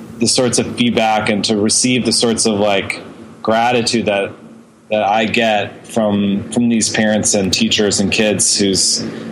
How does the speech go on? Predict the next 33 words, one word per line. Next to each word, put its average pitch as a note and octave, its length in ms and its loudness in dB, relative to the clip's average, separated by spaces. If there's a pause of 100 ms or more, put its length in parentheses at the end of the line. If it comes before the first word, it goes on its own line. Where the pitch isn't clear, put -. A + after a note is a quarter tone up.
(140)
lives G#2 360 2
have F#2 120 -2
been G2 960 -2
impacted F#2+ 720 0
by F#2+ 260 2
our F2+ 220 2
programs G2 680 2
and F2+ 140 0
shows. G#2+ 500 2
And, F2+ 500 -4 (520)
uh, F#2 440 2
it's - 240 -2
pretty F3+ 200 2
special. G2 640 0
And A#2+ 280 2
so - 120 0
that - 200 0
keeps G3+ 180 0
me F3 140 2
going A2+ 560 2
when A#2 140 2
you B2 100 2
realize, C3+ 460 2
like, A2+ 260 0
you C#3+ 80 0
know E3 120 2
what, E3 140 0
like, B2+ 200 0 (1120)
all D#3 260 2
this - 540 -2
other C3+ 260 2
stuff, B2 540 0
like G2 360 -4